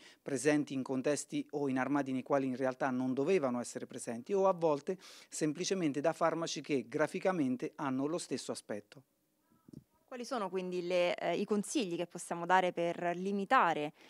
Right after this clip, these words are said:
Speaker 2: il, il rischio di commettere questi errori?
Speaker 1: A mio modesto avviso,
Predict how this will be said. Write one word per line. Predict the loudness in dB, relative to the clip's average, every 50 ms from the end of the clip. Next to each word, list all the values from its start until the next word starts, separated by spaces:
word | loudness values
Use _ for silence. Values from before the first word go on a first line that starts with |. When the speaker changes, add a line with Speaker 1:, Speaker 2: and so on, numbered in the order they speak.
| -18 _
Speaker 2:
il, | -8 -6 -4 -2
il | 0 0 0 0 -2 -4
rischio | -2 -2 -2 -2 -2 -4 -4 -4
di | -4
commettere | -4 -4 -6 -6 -8 -8 -6 -6 -6
questi | -6 -6 -10 -8 -10 -10
errori? | -8 -8 -10 -14 -14 -18 -20 _ _ _ _ _ _ _ _ _ _ _ _ _ _ _ _ -2
Speaker 1:
A |
mio | 0 0 2
modesto | 2 2 2 2 4 4 2
avviso, | 2 2 0 -2 -2 -2 0 0 0 0 -2 -6